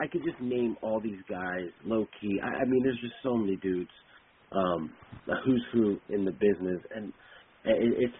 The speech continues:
it's an extreme honor, man. Like, to even be named with those guys, man. It, uh, it is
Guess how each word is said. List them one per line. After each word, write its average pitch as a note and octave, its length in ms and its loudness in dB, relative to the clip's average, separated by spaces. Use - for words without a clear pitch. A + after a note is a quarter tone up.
it's G#2 180 -2
an G#2+ 100 0
extreme G2+ 760 -2
honor, D#2+ 340 -2
man. D#2+ 300 -6
Like, E2+ 180 -6
to F#2+ 40 2
even F2+ 440 4
be F2 380 0
named F2+ 400 6
with E2 100 -2
those D#2+ 280 0
guys, D2 300 0
man. D2+ 260 -4
It, D2+ 180 0
uh, E2+ 440 4
it F#2+ 80 6
is F#2 80 4